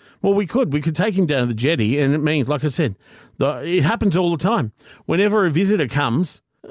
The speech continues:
for some reason, Harbour Drive is immaculate, because I, I guess that's the, the route that they take them down to have a look at the marina and the jetty. Um, which reminds me too, by the way,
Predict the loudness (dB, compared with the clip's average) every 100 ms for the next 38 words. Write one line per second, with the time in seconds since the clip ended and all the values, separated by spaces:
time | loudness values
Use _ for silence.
0 | -8 -4 -2 0 0 -2 -2 -2 -2 -2
1 | 0 0 0 -2 0 0 -2 -2 -2 -4
2 | _ _ -2 0 0 0 0 -2 -2 -2
3 | -4 -4 -4 -4 -4 -2 0 0 0 0
4 | -4 -2 -4 -2 -2 0 0 2 0 0
5 | 0 0 0 _ _ _ _ -4 0 0
6 | 0 0 0 2 2 2 0 0 0 0
7 | 0 -4 _ _ -6 -2 -2 -2 -2 -2
8 | 0 0 2 0 0 -2 -2 0 2 2
9 | 0 0 0 0 -2